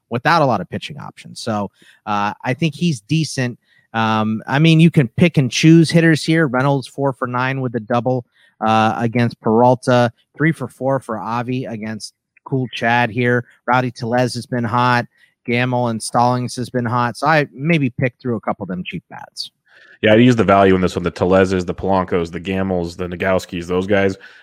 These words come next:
Speaker 2: Not sure I wanna go full stacks here 'cause I like both pitchers. I agree with your Peralta statement. Like, if you're only making one or two lineups, maybe leave Peralta out out of just safety concerns.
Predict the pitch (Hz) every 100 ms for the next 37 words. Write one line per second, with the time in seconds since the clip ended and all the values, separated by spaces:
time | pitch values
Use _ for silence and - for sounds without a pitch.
0 | - 101 - 101 95 90 85 101 - -
1 | 98 - 104 98 - 101 101 90 90 92
2 | 85 85 82 - - - 110 110 110 123
3 | 120 101 - 92 85 82 80 - - -
4 | 87 85 95 107 110 107 101 95 95 95
5 | 101 92 95 95 95 - 87 92 90 -
6 | 95 - 90 95 95 82 80 - - 87
7 | - 95 - 98 98 104 101 101